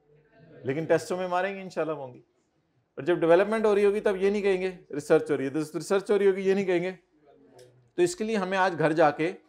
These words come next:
बार-बार, बार-बार, बार-बार, बार-बार, बार-बार, बार-बार इन चीज़ों को, लाइनों को पढ़ना पड़ेगा। भाई, याद नहीं करना, बार-बार पढ़ना पड़ेगा, ताकि पेपर में कोई इस तरह की लाइन लिखी हुई नजर आए, तो हमें पता चल जाए कि ये रिसर्च हो रही है या। अब आप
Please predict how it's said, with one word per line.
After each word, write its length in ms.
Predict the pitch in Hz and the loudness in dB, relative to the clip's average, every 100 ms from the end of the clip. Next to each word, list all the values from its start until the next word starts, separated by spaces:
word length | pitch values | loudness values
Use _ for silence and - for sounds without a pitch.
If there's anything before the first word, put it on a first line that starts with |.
| _ _ _ | _ _ _
बार-बार, 460 | 113 143 165 190 190 | 4 4 6 4 4
बार-बार, 400 | 160 151 147 147 | 4 4 2 0
बार-बार, 600 | 127 120 120 147 107 - | 2 2 2 0 -2 -10
बार-बार, 380 | 113 139 170 180 | 2 4 4 2
बार-बार, 380 | 156 147 139 139 | 2 0 0 -2
बार-बार 400 | 123 120 131 165 | 0 -2 0 -4
इन 100 | 175 | -6
चीज़ों 320 | 156 147 156 | -8 -6 -6
को, 140 | 156 160 | -2 -2
लाइनों 320 | 147 143 151 | -2 -6 -4
को 360 | 156 190 - _ _ _ _ _ - 165 | -2 -2 -4 _ _ _ _ _ -4 2
पढ़ना 260 | 156 156 | 2 2
पड़ेगा। 300 | 127 104 95 | -2 -4 -2
भाई, 120 | 160 | -2
याद 300 | 165 151 175 | 2 4 4
नहीं 140 | 208 190 | 2 -4
करना, 340 | 135 113 101 | -4 -6 -4
बार-बार 300 | 135 156 185 | 2 2 2
पढ़ना 320 | 175 165 175 170 | -2 -4 -4 -4
पड़ेगा, 320 | 139 127 147 - _ - | -2 -2 -2 -4 _ -8
ताकि 180 | 156 175 | -4 -4
पेपर 300 | 165 156 175 | -4 -4 -4
में 80 | 185 | -6
कोई 80 | 175 | -8
इस 120 | 175 | -8
तरह 140 | 185 | -8
की 60 | 175 | -4
लाइन 240 | 160 165 | -4 -4
लिखी 260 | 185 - 190 | -6 -8 -8
हुई 100 | 151 | -6
नजर 120 | 139 | -2
आए, 100 | 151 | -2
तो 80 | 160 | -4
हमें 160 | 170 | -6
पता 160 | 160 156 | -4 -4
चल 200 | 160 151 | -4 -2
जाए 80 | 156 | -2
कि 80 | 160 | -2
ये 380 | 156 170 196 _ _ _ _ _ _ _ - | -2 -4 -6 _ _ _ _ _ _ _ -10
रिसर्च 400 | 120 123 165 170 | -6 2 2 2
हो 100 | 175 | 0
रही 120 | 170 | 2
है 120 | 175 165 | 2 4
या। 160 | 151 190 - - 156 - 156 156 151 143 - _ _ - - _ _ _ - | 4 2 -4 -20 -20 -18 -16 -16 -18 -20 -20 _ _ -20 -20 _ _ _ -2
अब 120 | 160 | 4
आप 300 | 180 190 - | 4 4 -2